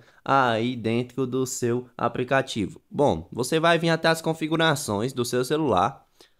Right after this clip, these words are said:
Logo em seguida você vai vir até em apps. Dentro de app você aperta em ver todos os aplicativos. Logo em seguida você vai estar procurando aqui dentro pelo aplicativo YouTube. Seleciona o mesmo.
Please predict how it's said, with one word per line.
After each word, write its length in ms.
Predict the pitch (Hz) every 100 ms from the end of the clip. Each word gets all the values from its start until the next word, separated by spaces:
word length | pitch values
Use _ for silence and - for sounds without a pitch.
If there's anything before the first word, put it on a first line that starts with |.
| _ _
Logo 300 | - 180 196
em 80 | 190
seguida 440 | 170 143 123 139
você 280 | 131 123 131
vai 220 | 131 131
vir 80 | 123
até 240 | 120 117 113
em 140 | 117
apps. 760 | 156 185 180 - 107 196 - - _ _ _ _ _ _ -
Dentro 300 | 147 190 190
de 100 | 180
app 480 | 170 156 147 135 123
você 100 | 135
aperta 380 | 120 113 107
em 60 | 117
ver 140 | 110
todos 260 | 117 147 139
os 20 |
aplicativos. 1040 | 147 143 127 117 95 - 92 107 - - _ _ _ _ _ _ _ 139
Logo 320 | 165 190 190
em 60 |
seguida 420 | 185 185 165 135 120
você 280 | 123 123
vai 200 | 123 151 170
estar 220 | - 160
procurando 480 | 135 139 139 127 120
aqui 140 | 123
dentro 300 | 113 107 104
pelo 160 | - 110
aplicativo 640 | 117 104 107 104 - 90
YouTube. 580 | 131 196 - 113 135 156 _ _ - _ -
Seleciona 640 | - 147 143 143 170 190
o 100 | 185
mesmo. 400 | 120 120 135 165